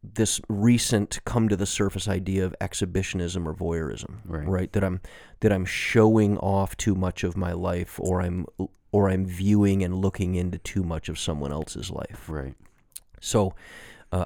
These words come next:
Speaker 1: obviously there's some, there's some potential disordered loves there, uh, vanity or self-absorption. Um, and that could probably be characterized kind of in a cliche way as the selfie, um,
Speaker 2: Sure.
Speaker 1: type of, um,
Speaker 2: Right.
Speaker 1: of culture,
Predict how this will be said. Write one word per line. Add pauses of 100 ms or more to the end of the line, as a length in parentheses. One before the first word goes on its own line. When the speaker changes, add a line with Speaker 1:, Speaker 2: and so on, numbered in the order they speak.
Speaker 1:
obviously
there's
some,
there's
some
potential
disordered
loves
there, (420)
uh,
vanity (300)
or
self-absorption. (760)
Um,
and
that
could
probably
be (180)
characterized
kind
of (140)
in
a
cliche
way
as
the
selfie, (300)
um, (140)
Speaker 2:
Sure.
Speaker 1:
type
of,
um,
Speaker 2:
Right. (160)
Speaker 1:
of
culture,